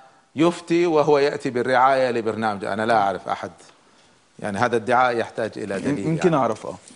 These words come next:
Speaker 1: آه، أنت
Speaker 2: آه،
Speaker 1: تعرف؟
Speaker 2: يمكن أعرف، آه.
Speaker 1: <laughs> طيب. طيب، خلونا ندخل في محاور النقاش.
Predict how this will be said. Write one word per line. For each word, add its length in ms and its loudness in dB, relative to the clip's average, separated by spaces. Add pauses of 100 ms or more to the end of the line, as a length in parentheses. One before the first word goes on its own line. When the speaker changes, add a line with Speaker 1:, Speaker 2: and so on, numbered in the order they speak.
(180)
Speaker 1:
آه، 120 -2
أنت 120 -4
Speaker 2:
آه، 80 2
Speaker 1:
تعرف؟ 160 4
Speaker 2:
يمكن 200 0
أعرف، 480 -2
آه. 120 0
Speaker 1:
<laughs> 60 -4
طيب. 140 0 (640)
طيب، 220 2
خلونا 380 2
ندخل 200 0
في 120 0
محاور 400 4
النقاش. 500 2